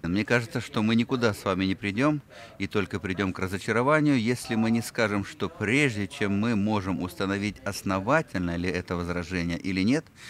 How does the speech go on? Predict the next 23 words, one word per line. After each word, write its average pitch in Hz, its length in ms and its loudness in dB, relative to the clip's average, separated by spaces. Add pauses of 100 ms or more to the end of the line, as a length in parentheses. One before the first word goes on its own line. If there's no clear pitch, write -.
(280)
мы 120 260 6
должны 147 380 4
знать, 135 300 2 (120)
что - 500 0
мы 110 180 6
подразумеваем, 98 920 2 (300)
когда 107 300 4
говорим 104 420 4 (220)
о 110 160 0
прелюбодеянии. 110 1040 2 (960)
Ну 101 120 0
хорошо, 127 460 0 (420)
а 113 180 6
что - 240 0
тогда 110 360 4
на 104 120 4
самом 98 320 2
деле 90 240 0
прелюбодеяние, 87 1000 -2
из 92 140 -8
чего 98 240 0
оно 95 180 2
состоит? 98 480 -2